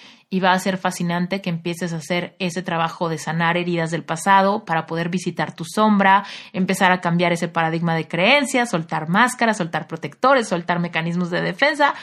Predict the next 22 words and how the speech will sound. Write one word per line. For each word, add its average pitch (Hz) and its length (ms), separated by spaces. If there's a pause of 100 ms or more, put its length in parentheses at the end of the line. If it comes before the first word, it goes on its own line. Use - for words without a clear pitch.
(200)
quitarte 330 500
todas 285 240
las 233 140
etiquetas 220 560
impuestas 220 800 (440)
y 214 120
eventualmente 185 1040
llegar 175 340
a 170 100
tu 170 80
esencia, 170 460
recordar 175 680
esos 196 220
sueños 180 340
que 170 120
tienes 175 260
arrumbados 170 520
en 165 100
un 165 80
cajón 165 340
por 170 140
ahí 180 240